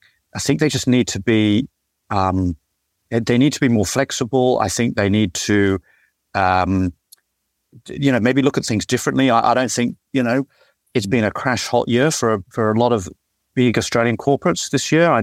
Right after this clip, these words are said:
I just, there's, there's a lot of, um, uh, issues out there. And I just think,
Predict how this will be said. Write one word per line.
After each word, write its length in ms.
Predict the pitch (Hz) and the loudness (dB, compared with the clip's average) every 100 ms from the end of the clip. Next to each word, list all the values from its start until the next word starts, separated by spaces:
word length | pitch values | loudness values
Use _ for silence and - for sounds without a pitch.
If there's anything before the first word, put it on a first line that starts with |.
| - | 0
I 60 | |
just, 320 | 101 110 - - | -2 -2 -4 -6
there's, 220 | 110 107 | -6 -4
there's 200 | - 104 | -4 -2
a 80 | 107 | 2
lot 160 | 110 | 2
of, 240 | 104 95 101 | 0 -2 -2
um, 360 | 101 101 98 _ _ _ _ _ _ _ _ _ _ _ | 0 0 -4 _ _ _ _ _ _ _ _ _ _ _
uh, 280 | 110 101 98 - | -2 0 0 -2
issues 340 | 117 - 110 | -4 -2 0
out 180 | 113 - | 0 0
there. 160 | 120 123 | 2 2
And 80 | |
I 80 | 110 | 2
just 300 | 101 120 - | 0 -2 -2
think, 300 | 127 120 107 | 0 0 -2